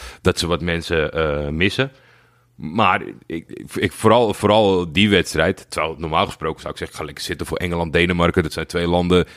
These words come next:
die een beetje erin kleunen. Er mag af en toe een lange, lange bal gegeven.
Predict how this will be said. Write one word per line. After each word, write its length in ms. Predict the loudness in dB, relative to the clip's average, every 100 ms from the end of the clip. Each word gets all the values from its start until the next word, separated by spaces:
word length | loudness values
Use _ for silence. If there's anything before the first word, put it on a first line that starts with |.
| -18
die 140 | -10 -8
een 60 |
beetje 240 | -2 -2 0
erin 240 | 0 0
kleunen. 600 | 2 2 2 2 0 0
Er 80 | -2
mag 180 | -2 0
af 100 | -2
en 60 | -2
toe 100 | -2
een 60 |
lange, 360 | 0 -2 -2 0
lange 220 | 0 2
bal 200 | 2 0
gegeven. 340 | 0 -2 -2